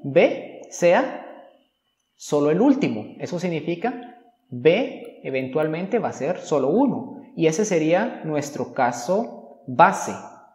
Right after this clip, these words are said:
porque en el caso base, en el caso que b sea uno, a por b es igual a a. Entonces, este es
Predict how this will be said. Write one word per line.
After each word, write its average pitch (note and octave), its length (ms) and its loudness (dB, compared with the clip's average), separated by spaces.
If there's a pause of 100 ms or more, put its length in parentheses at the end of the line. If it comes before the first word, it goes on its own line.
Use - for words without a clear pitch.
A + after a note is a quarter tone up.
(260)
porque D3 380 0
en A#2+ 100 -2
el A2+ 100 -6
caso C3+ 300 -4
base, D#3 440 0 (440)
en C3 220 -4
el B2+ 100 -4
caso D3 260 -2
que C3+ 140 -2
b E3 140 2
sea E3+ 200 0
uno, F3 500 0 (600)
a D3+ 520 -2
por B2 220 -2
b - 380 -2 (4000)
es B2+ 200 -10
igual B2+ 320 2
a A2 240 -2
a. - 440 -14
Entonces, C3+ 260 -10
este E3+ 680 2
es - 460 -10